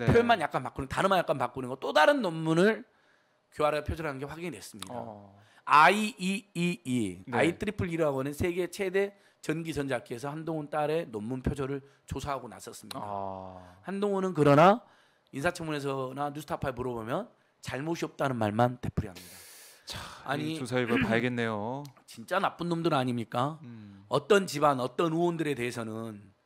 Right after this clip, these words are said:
Speaker 2: 작은 실수마저도 마치 태산 같은, 마치 무슨 국기문란 범죄나 되는 것처럼
Speaker 1: 네.
Speaker 2: 그렇게 난리를 피우고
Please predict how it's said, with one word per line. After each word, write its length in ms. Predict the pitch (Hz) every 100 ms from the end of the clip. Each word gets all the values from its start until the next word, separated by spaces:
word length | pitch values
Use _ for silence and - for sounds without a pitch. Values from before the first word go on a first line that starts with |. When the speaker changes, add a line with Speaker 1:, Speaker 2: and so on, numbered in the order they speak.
| _ _ _
Speaker 2:
작은 360 | - 120 160 196
실수마저도 1000 | - 185 180 117 113 107 104 107 98 - _ _ _ _
마치 300 | 120 - 147
태산 420 | - - 262 262 262
같은, 580 | - - - 180 165 - _ _ _ _ _ _ _
마치 240 | 113 -
무슨 260 | 143 135 156
국기문란 540 | - - 262 247 208
범죄나 320 | 151 160 165 143
되는 200 | 120 123
것처럼 640 | 117 107 113 117 113 107
Speaker 1:
네. 320 | 110 101 92 92 101
Speaker 2:
그렇게 300 | - 156 175
난리를 540 | 139 107 135 165 170 -
피우고 880 | - 143 131 135 131 131 127 123